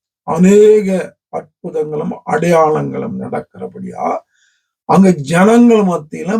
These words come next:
மிகுந்ததான ஒரு பயம் உண்டாயிற்று. தேவனுடைய காரியங்கள் அங்க நடக்கிறபடியால், தேவனுடைய அற்புதங்கள் நடக்கிறபடியால்,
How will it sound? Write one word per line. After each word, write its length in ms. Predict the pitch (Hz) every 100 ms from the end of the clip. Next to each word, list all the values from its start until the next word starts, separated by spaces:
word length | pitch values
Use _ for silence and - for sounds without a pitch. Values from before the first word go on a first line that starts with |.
| 196
மிகுந்ததான 920 | 185 190 220 214 202 180 170 160 185
ஒரு 180 | 214 175 139 -
பயம் 720 | 170 185 220 277 123 185 _ _ _
உண்டாயிற்று. 640 | 143 135 127 92 _ _ _ _ _ _ _ _ _ _ _ 135
தேவனுடைய 840 | 131 202 220 214 202 180 170 160 143
காரியங்கள் 720 | _ 170 190 202 190 170 160
அங்க 220 | 151 147 139
நடக்கிறபடியால், 1300 | 135 135 - - _ - 127 120 123 123 - - _ _ _ _ _ _ _ 143
தேவனுடைய 560 | 175 226 220 214 190
அற்புதங்கள் 760 | 185 175 170 _ 190 180 165 156
நடக்கிறபடியால், 960 | 135 135 139 - 131 131 127 135 185